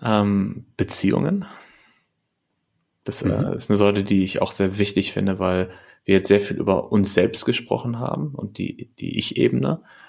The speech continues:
Speaker 1: Und es aber natürlich wir als soziale Wesen, äh, auch viel um Beziehungen geht. Magst du da ein bisschen was zu erzählen?
Speaker 2: Ja, sehr gerne. Also es geht darum, tragfähige Beziehungen zu gestalten,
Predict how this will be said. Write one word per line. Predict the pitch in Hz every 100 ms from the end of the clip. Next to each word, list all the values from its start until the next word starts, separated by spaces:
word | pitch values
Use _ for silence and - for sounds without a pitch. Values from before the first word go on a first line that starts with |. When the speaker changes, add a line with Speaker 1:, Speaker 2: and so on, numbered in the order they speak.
| - - - _
Speaker 1:
Und | 107 101
es | - -
aber | 95 98 - - -
natürlich | 95 - 117 110 110
wir | 101 90
als | 92
soziale | 101 - 95 95 98
Wesen, | 98 101 98 95
äh, |
auch | - 90 90 - -
viel | -
um | 101 98
Beziehungen | 107 - 123 87
geht. | 82 - - _
Magst | 98 -
du | 104
da |
ein | 113
bisschen | 113
was | 113 -
zu | -
erzählen? | - - 170 170 _ _ _ _ _ _ _ _ _ _ _ _
Speaker 2:
Ja, | 104 95 95 90
sehr | 98 101
gerne. | 104 101 98 98 -
Also | 98 95 95
es | -
geht | 113 113 113 -
darum, | 101 107 110 107
tragfähige | - - - 120 - - 110 110 104 98 98 -
Beziehungen | - - - 113 104 98 95 95
zu | - -
gestalten, | - - - 110 - 147 -